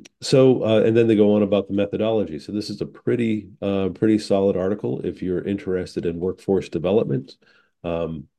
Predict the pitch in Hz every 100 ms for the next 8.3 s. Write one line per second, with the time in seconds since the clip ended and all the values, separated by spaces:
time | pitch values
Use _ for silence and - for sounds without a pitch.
0 | _ - 87 98 113 110 113 120 147 -
1 | - _ _ _ _ 87 85 - - 87
2 | 90 - 87 76 85 - - 87 85 87
3 | 82 76 90 98 107 110 113 127 135 _
4 | _ _ _ 87 90 82 90 87 - 92
5 | 95 90 90 - 95 101 - 73 - 92
6 | 85 - 87 82 90 90 85 - 85 82
7 | - 90 90 101 - 82 73 - 92 101
8 | 85 80